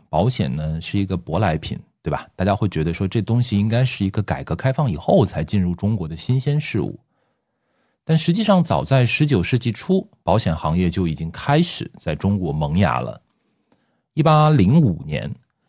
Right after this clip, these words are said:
一家英国的海运保险公司当时就进入了广东省，这也是第一家在中国开门营业的保险公司。一八四六年，英国标准人寿保险公司就进入了中国的华南地区，成为国内最早出现的人寿保险公司。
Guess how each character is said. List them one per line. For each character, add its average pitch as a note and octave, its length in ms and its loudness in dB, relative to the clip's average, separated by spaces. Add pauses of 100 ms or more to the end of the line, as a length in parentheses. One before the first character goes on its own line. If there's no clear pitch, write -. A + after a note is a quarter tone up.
(140)
一 A#2+ 80 0
家 B2 160 4
英 E3+ 180 4
国 F#2+ 160 4
的 F2+ 80 -2
海 - 240 -4
运 C3 220 4
保 E2 120 0
险 E2 160 -2
公 D#2 160 -6
司 - 200 -8
当 F2+ 180 0
时 F#2 100 -4
就 E2+ 140 0
进 G#2+ 180 -2
入 F#2 120 0
了 D#2+ 100 -2
广 C#2+ 240 -4
东 A#2+ 160 2
省， - 160 -4 (140)
这 F2 100 -4
也 E2+ 80 0
是 F#2 140 -4
第 B2 260 0
一 D3 60 -2
家 A2+ 160 0
在 G2+ 120 0
中 A2 240 0
国 E2+ 160 0
开 G#2+ 220 -2
门 F#2+ 160 4
营 D#2+ 160 2
业 F2 100 2
的 D#2 80 -4
保 D2+ 140 -4
险 D2+ 160 -8
公 D#2 160 -12
司。 - 260 -6 (840)
一 C#3+ 100 -8
八 D3 240 4
四 - 180 0
六 F#3 220 6
年， A1 200 -2 (120)
英 C3+ 180 0
国 G2 140 4
标 C#3+ 260 4
准 G#2+ 180 0
人 D#2 220 0
寿 A2 160 2
保 D#2+ 140 2
险 E2 120 -2
公 E2 160 -8
司 F2 140 -12
就 F2 140 0
进 G2 200 2
入 F2+ 140 0
了 E2 80 -2
中 G2 180 0
国 F#2+ 120 0
的 D#2 40 -2
华 D2 220 -2
南 D#2+ 180 2
地 F2 160 0
区， E2+ 300 -6 (340)
成 F2+ 140 0
为 G2 100 2
国 E2 240 -2
内 G#2+ 160 4
最 F2+ 240 0
早 - 280 0
出 - 180 -10
现 G2+ 180 0
的 D#2 100 0
人 D2+ 220 0
寿 C#3 240 4
保 - 140 0
险 D2 180 -6
公 D2 160 -8
司。 - 320 -10